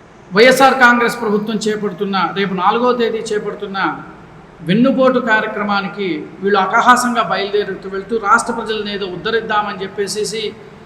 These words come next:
ఈ ఎన్డీఏ ప్రభుత్వం మీద బురద జల్లటం కోసం కంకణం కట్టుకొని బయలుదేరుతున్నారు రేపు నాలుగో తేదీన. దానికి సంబంధించి నేను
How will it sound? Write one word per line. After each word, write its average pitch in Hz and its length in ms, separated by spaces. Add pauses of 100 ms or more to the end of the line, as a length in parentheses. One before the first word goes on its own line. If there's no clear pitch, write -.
(320)
ఈ 196 40 (100)
ఎన్డీఏ 254 320
ప్రభుత్వం 233 320
మీద 214 200
బురద 208 180 (100)
జల్లటం 240 400
కోసం 196 200 (100)
కంకణం 240 400
కట్టుకొని 208 380
బయలుదేరుతున్నారు 190 600
రేపు 165 200
నాలుగో 185 320
తేదీన. 165 300 (1900)
దానికి 254 380
సంబంధించి 233 560 (1700)
నేను 262 240